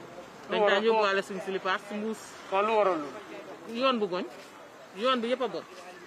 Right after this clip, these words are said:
Speaker 1: Koñ ñu bon. Dëkk bi bon. Macha Allah. Adama Barrow bi moo start, bi moo commencé, ñëw Allen Street pour meeting, wàccu, because of nit ñu bari,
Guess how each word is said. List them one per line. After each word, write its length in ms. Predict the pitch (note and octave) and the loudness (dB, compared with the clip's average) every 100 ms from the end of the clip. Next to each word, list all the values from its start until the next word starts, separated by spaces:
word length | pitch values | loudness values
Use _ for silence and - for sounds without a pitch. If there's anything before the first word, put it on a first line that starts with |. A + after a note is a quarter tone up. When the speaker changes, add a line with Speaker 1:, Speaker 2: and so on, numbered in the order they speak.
| - | -2
Speaker 1:
Koñ 140 | B3+ A3+ | 0 2
ñu 80 | F#3+ | 0
bon. 200 | F3 B3 - - A#3+ - - | -2 -4 -12 -16 -14 -6 0
Dëkk 160 | B3 A3+ | 2 2
bi 80 | G#3 | 2
bon. 220 | G3+ F#3+ - - - - A#3+ | 2 0 -4 -18 -20 -18 -6
Macha 360 | B3+ B3 A3 F#3+ | -6 -4 0 0
Allah. 200 | D#3 B2+ - - - - - - - - - - | 0 -6 -14 -18 -20 -20 -20 -20 -20 -20 -12 0
Adama 300 | D4+ E4 C#4+ | 4 6 4
Barrow 240 | A#3+ A#3+ A#3 | 4 4 2
bi 80 | |
moo 220 | C4+ D4 C#4+ | 2 2 2
start, 320 | - C#4+ C4 - G#3+ | 2 2 2 -6 -10
bi 80 | |
moo 380 | C#4+ D4+ D4+ D4 - | 0 2 4 2 0
commencé, 460 | C#4 A#3+ F#3 F#3+ C#4+ - - - - - - - | 2 2 0 -2 -4 -10 -16 -16 -16 -16 -14 -6
ñëw 600 | A3 C#4+ C#4 C4+ B3+ A#3 - | 2 4 6 6 4 2 0
Allen 260 | A#3 A#3+ A#3 | 2 4 2
Street 300 | - A3 G#3 | 0 0 2
pour 120 | A#3+ | 2
meeting, 360 | A3+ G#3+ - A3 - - - - - - - | 0 0 -2 -8 -10 -12 -14 -14 -20 -16 -4
wàccu, 280 | A#3 G#3+ D#3 - - - - | -2 -2 -6 -18 -20 -20 -12
because 260 | F3 G#3+ G#3 | -4 -2 -2
of 100 | F#3 | -2
nit 160 | G#3+ C4 | -2 0
ñu 120 | A#3 | 0
bari, 220 | F3 D3+ | 0 -2